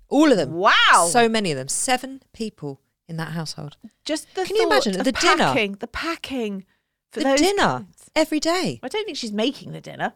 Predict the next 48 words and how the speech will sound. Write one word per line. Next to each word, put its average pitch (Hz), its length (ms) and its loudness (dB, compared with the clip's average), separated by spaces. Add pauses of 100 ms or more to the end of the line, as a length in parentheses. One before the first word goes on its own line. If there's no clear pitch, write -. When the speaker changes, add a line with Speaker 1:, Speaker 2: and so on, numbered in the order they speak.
Speaker 2:
Presumably 240 480 -10
they're 190 140 -4
in 196 80 -4
a - 60 -4
Speaker 1:
Why? 381 100 -4
Speaker 2:
hotel. 180 520 -6
Speaker 1:
No, 311 160 -4
no, 311 200 -4
no. 180 360 -6
I 240 80 -8
don't 302 240 -6
mean, 208 420 -6
I 254 140 0
mean 277 220 -8 (200)
every 220 260 0
day 208 300 2
when 156 140 -4
they're 180 80 -2
not 370 180 8
Speaker 2:
Oh, 339 40 8
Speaker 1:
on 285 60 6
Speaker 2:
at 247 60 8
Speaker 1:
holiday. 427 240 4 (220)
Speaker 2:
home. - 80 -
Speaker 1:
You've 165 60 -6
gotta 349 140 4
cook - 340 -2
for 240 100 -4
seven 302 380 0
people 277 280 -2
every 220 180 -2
day. - 60 -8 (120)
That's 415 160 0
like 392 100 -2
a 240 60 0
dinner 269 260 2
party 185 400 0
every 156 220 -2
day. 127 240 -4 (560)
Speaker 2:
It's 285 220 -8
not 302 280 -6 (140)
at 262 140 -8
that 262 200 -4
point 170 500 -8
cooking, 170 460 -10
it's - 240 -16 (100)
catering. 190 680 -12 (1080)
And 214 240 -6